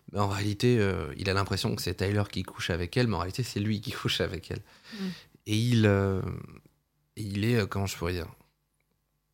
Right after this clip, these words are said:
Speaker 1: euh, c'est Marla qui le sauve, et c'est, il se, il se sauve à la fin, il tue Tyler, si on veut, pour Marla. Il n'arrive pas à le tuer pour lui, mais il arrive à le tuer pour quelqu'un. Euh, donc il y a
Speaker 2: Mhm.
Speaker 1: quelque chose d'extrêmement, euh,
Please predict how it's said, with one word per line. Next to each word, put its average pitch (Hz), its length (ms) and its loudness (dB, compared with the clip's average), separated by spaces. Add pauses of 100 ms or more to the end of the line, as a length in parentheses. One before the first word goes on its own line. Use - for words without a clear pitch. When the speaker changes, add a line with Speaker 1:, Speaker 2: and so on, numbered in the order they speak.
(840)
Speaker 1:
euh, 92 320 0 (1080)
c'est - 200 0
Marla 117 420 6
qui 107 160 -4
le 101 160 2
sauve, 123 300 4
et 101 60 4
c'est, 98 220 -2
il 98 240 -6
se, 95 320 -2
il 110 120 -4
se 113 180 0
sauve 123 340 4
à 107 80 6
la 104 120 2
fin, 123 340 -2
il 101 340 -6 (100)
tue 139 260 0
Tyler, 107 400 4
si - 180 -4
on 98 120 -2
veut, 117 200 -2 (520)
pour 131 220 6
Marla. 110 380 2 (640)
Il - 60 -2
n'arrive 104 240 0
pas 139 180 4
à 127 40 4
le 104 80 0
tuer 107 240 2
pour 110 300 -2
lui, 107 300 0 (120)
mais 95 120 -6
il 92 60 -2
arrive 113 180 0
à 101 60 4
le 98 60 2
tuer 117 200 0
pour 120 340 -2
quelqu'un. 104 340 -2 (1120)
Euh, 90 260 0
donc 98 260 -2
il 110 40 2
y - 20 2
a - 40 4
Speaker 2:
Mhm. - 40 -10
Speaker 1:
quelque 110 280 0
chose 131 220 2
d'extrêmement, 107 920 2
euh, 95 80 0